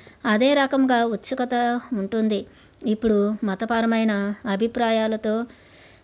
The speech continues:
ఒక మనిషి తన జీవితంలోని కొన్ని చుట్టూ ఉన్న పరిస్థితులను ఓర్చుకునేటట్లు చేయటం కష్టం. ఉదాహరణకు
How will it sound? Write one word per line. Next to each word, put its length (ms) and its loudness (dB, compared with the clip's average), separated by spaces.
ఒక 120 4
మనిషి 520 6
తన 500 0
జీవితంలోని 720 2
కొన్ని 480 0
చుట్టూ 300 0
ఉన్న 180 4
పరిస్థితులను 880 2
ఓర్చుకునేటట్లు 880 -2
చేయటం 320 -2
కష్టం. 480 -4
ఉదాహరణకు 920 0